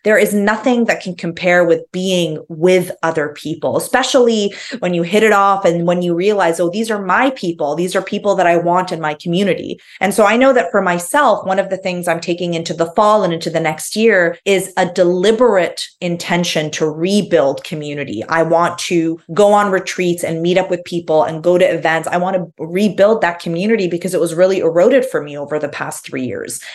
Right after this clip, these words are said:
And I miss it. I miss being around people. So I think we should just, um, remember that it's not just about the best ideas and it's not just about insights. It's really about meeting like-minded people, because that's the foundation of everything. And so I would love to see a more, I guess,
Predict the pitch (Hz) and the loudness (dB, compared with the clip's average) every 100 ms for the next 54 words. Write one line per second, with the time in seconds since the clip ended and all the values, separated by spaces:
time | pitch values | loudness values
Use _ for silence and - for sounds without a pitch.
0 | - 190 180 196 339 - 165 - 165 185 | -4 0 2 2 2 2 -4 -2 -2 0
1 | 226 - 180 170 156 160 156 156 220 214 | 0 -2 -4 -4 0 0 0 -4 -8 -4
2 | - - 185 175 175 240 254 247 208 170 | -4 -2 2 2 2 0 2 -2 -2 -2
3 | 180 170 - 160 151 151 151 _ - 185 | -2 -2 -4 -2 -2 -4 -12 _ 2 2
4 | 190 196 202 180 170 165 - 196 - - | 4 2 2 2 2 0 -2 0 0 -2
5 | 190 - - 170 170 - - - 165 - | -6 -6 -2 2 2 0 -4 -2 -2 0
6 | 151 156 170 165 156 151 151 151 180 131 | -2 0 2 4 2 -2 -8 -6 -6 -4
7 | 170 - 160 160 - 170 180 175 156 156 | -6 -6 2 2 2 -2 -4 -2 -2 -2
8 | 165 170 190 208 202 - 165 165 156 156 | -8 -2 2 2 2 -2 -2 0 2 2
9 | 151 - - 190 220 233 180 185 190 180 | -2 -6 -8 -2 2 2 4 2 2 0
10 | 180 170 - 254 - - 165 180 170 190 | 0 -4 -2 0 2 0 -2 -4 -2 -2
11 | - 190 165 156 156 160 156 190 - 151 | -2 -6 -4 -2 -4 -4 -4 -2 -2 -4
12 | - - - 156 156 165 160 175 185 190 | -6 -14 -14 -12 -2 2 4 4 2 2
13 | 190 190 - 180 165 170 175 175 165 156 | 0 -4 -2 0 0 2 0 2 2 2
14 | 165 165 | 0 -2